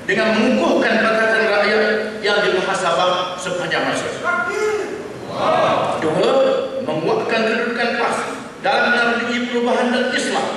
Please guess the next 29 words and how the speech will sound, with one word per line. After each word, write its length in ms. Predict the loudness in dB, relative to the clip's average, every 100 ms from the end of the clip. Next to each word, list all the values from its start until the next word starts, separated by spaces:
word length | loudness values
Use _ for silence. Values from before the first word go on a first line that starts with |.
| -8 -14 -6
dengan 240 | -4 -2 -4
membuatkan 440 | 0 0 0 0 0
sah 240 | 0 0 0
parti 560 | -2 -4 -6 -8 -12 -4
bersama 480 | -2 0 0 0 0
kumpulan 400 | -2 -4 -4 -4 -4
Islam. 240 | -4 -4 -4 -8 -12 -14 -8
Tiga, 320 | -2 2 4 2 0 -2 -4 -2
keterbukaan 960 | 0 2 2 4 4 4 2 0 -4 -8 -10 -8
mengadakan 640 | -4 0 2 2 2 0
hubungan 720 | 0 -2 -2 -2 0 -2 -4 -4
dengan 240 | -2 -2
semua 240 | -2 -2
pihak 320 | 0 0 0 -2 -6 -10 -12 -2
yang 160 | 2
membawa 640 | 4 4 4 4 4 4 4
kepada 240 | 4 2
penyertaan 500 | 0 0 0 2 0 -2 -4 -8 -4
yang 160 | 0
memberi 320 | 2 2 0 -2
kemenangan 500 | -2 0 2 2 2 -2 -4 -6
kepada 260 | -2 0 0
Islam 320 | -2 -2 -2 -2 -6 -10 -12 -8
mengikut 560 | -4 0 2 2 2
konsep 400 | 2 2 2 2
dakwah 640 | 2 2 0 0 -2 -4 -2
dan 160 | 0
siasat 400 | 2 2 2 0
syariah. 480 | 0 -2 -2 -6 -8